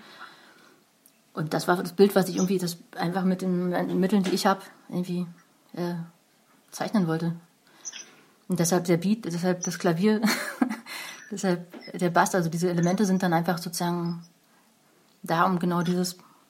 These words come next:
Bild für mich zu zeichnen. Äh, ich hab gar nicht erwartet, dass es tatsächlich, äh, auch dann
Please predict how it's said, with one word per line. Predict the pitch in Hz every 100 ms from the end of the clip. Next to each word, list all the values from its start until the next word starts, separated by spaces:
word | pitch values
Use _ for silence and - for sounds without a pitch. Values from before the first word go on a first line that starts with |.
| _ _ _ -
Bild | 202 202
für | -
mich | 185 208
zu | -
zeichnen. | 180 175 202 165 156 156 156 - - - - - - - -
Äh, | 190 180 - -
ich | 175
hab | 180
gar | 190
nicht | 196
erwartet, | 170 175 -
dass | 175
es | 180
tatsächlich, | 175 175 180 180 -
äh, | 175 175 - -
auch | - - - _ _ - - - - _ _ _ _ _ _ -
dann | 165 180 175 -